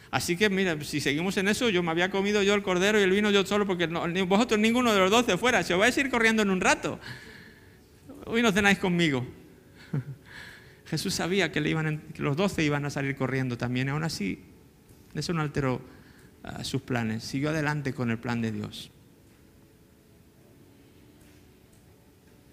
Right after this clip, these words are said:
Fue entonces cuando él avisó de que le iban a abandonar, cuando se levantó Pedro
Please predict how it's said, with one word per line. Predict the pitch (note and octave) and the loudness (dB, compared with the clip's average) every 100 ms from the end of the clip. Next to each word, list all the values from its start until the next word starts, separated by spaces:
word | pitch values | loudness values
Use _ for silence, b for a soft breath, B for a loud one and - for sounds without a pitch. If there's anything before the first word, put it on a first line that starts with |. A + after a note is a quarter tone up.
| - - B B B B | -20 -20 B B B B
Fue | - E3+ | -2 0
entonces | F3 G3 A3 F3+ | 2 2 2 0
cuando | - D3+ D3+ | 0 0 2
él | F3+ | 2
avisó | F3 - F#3+ | 2 2 2
de | F3+ | 0
que | D#3+ | 0
le | D3 | 0
iban | D#3 F3 | 2 2
a | |
abandonar, | D#3+ C#3+ C#3+ D3 F#3 G3 | 2 0 0 0 0 -2
cuando | F#3+ C#3+ C3 | -4 -6 -4
se | A#2+ | -4
levantó | B2+ A#2+ A#2 D3+ | -2 -2 -4 -4
Pedro | D3+ F3+ D3+ A2 | -2 -2 -2 -6